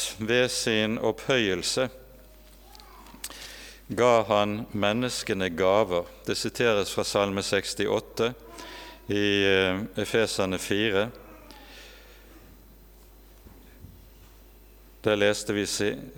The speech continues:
slik: «Han for opp i det høye, bortførte fanger og ga menneskene gaver.» Og hvilke gaver er det han gir menneskene?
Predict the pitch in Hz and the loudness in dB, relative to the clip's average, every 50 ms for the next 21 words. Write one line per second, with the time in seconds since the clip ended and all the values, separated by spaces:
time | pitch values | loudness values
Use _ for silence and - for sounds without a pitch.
0 | 127 - - - - 117 110 117 131 - - - - - - - - - - - | -18 -14 -8 -6 -2 0 0 0 0 -2 -6 -16 -16 -16 -18 -18 -20 -20 -18 -18
1 | - - - - - 107 110 107 107 - - - 117 113 123 131 139 147 - - | -18 -18 -8 0 4 4 4 4 0 -4 -2 -2 0 0 2 2 2 0 0 -4
2 | - - - 131 120 104 110 104 98 110 110 120 123 113 104 101 101 117 120 104 | -18 -10 -4 -4 -2 0 0 0 2 4 2 4 2 2 2 2 0 0 -4 -12
3 | - - - - - - - - - - 104 98 113 120 107 - - - - 110 | -18 -20 -20 -20 -20 -20 -20 -20 -18 -10 -4 0 0 0 -2 -4 -10 -4 0 0
4 | 104 98 - - 95 - - 107 101 107 110 107 104 101 98 101 113 - 110 101 | 0 0 0 -2 -6 -4 0 0 0 2 0 0 0 2 2 2 0 -2 -4 -2
5 | 90 101 98 95 95 95 98 104 110 104 - - - 117 92 90 87 80 87 87 | 0 0 0 2 2 0 0 0 -2 -4 -4 -4 -4 -4 -4 -4 -4 -2 0 2
6 | 85 90 90 82 85 90 - - - - - - - - - - - - - - | 2 2 2 0 -4 -8 -8 -14 -20 -20 -20 -20 -20 -20 -20 -20 -20 -20 -20 -20
7 | - - - - - - - - - - - - - - - - - - - - | -20 -20 -20 -20 -20 -20 -20 -20 -20 -20 -20 -20 -20 -20 -20 -20 -20 -20 -18 -4
8 | - 107 107 135 151 151 - 147 127 120 123 127 139 147 123 113 107 104 110 123 | -4 0 2 2 0 0 -2 -4 2 4 6 6 6 4 4 4 4 4 4 2
9 | 127 123 120 117 110 107 107 113 113 117 120 120 110 104 101 98 101 107 107 - | 2 2 2 2 2 2 0 2 0 0 0 0 0 0 0 0 0 -2 -4 -4
10 | - - 107 85 82 82 | -4 -4 -4 -4 -4 -4